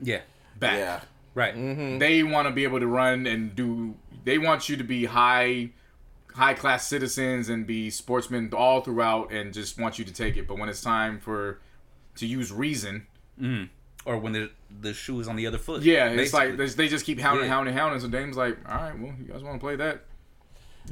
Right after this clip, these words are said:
Speaker 2: I, I can, I can,
Speaker 3: I can leave.
Speaker 2: I, you know, I can negotiate and, and demand a trade if I want." Now, he's not saying that he wants that,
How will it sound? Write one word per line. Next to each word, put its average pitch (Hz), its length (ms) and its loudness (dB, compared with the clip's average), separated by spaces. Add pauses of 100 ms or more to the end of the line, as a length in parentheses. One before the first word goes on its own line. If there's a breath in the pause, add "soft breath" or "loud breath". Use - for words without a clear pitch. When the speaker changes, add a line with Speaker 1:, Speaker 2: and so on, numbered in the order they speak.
(100)
Speaker 2:
I, 107 300 4
I 123 40 0
can, 151 380 -2
I 123 140 2
can, 139 580 -6
Speaker 3:
I - 80 4
can 120 220 -4
leave. 123 320 -2
Speaker 2:
I, 104 180 -4
you 131 140 2
know, 139 180 -2
I 117 140 2
can 160 200 -2
negotiate 123 540 0
and, 113 160 -4
and 107 180 -6
demand 101 280 -6
a - 20 -12
trade 98 340 -8
if 101 140 -10
I 95 60 -2
want." 98 220 -4
Now, 113 100 0
he's 135 240 -2
not 123 180 2
saying 131 300 -2
that 107 100 -2
he 101 80 -8
wants 104 240 -4
that, 107 260 -2